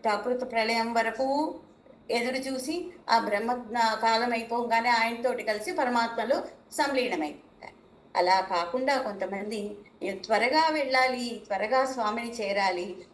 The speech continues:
పరమాత్మ సాన్నిధ్యం పొందాలి అనుకున్న వాళ్ళు యోగ మార్గం ద్వారా ఆ బ్రహ్మాండాన్ని ఛేదించుకొని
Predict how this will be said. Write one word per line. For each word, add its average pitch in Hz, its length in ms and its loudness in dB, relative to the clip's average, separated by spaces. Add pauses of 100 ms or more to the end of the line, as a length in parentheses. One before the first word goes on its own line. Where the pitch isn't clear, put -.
(100)
పరమాత్మ 226 500 2
సాన్నిధ్యం 214 640 -4
పొందాలి 190 520 0
అనుకున్న 175 380 -4
వాళ్ళు 175 520 -2 (140)
యోగ 214 260 -2
మార్గం 190 460 0
ద్వారా 180 400 2 (360)
ఆ 180 60 4
బ్రహ్మాండాన్ని 202 1200 0
ఛేదించుకొని 208 1160 -2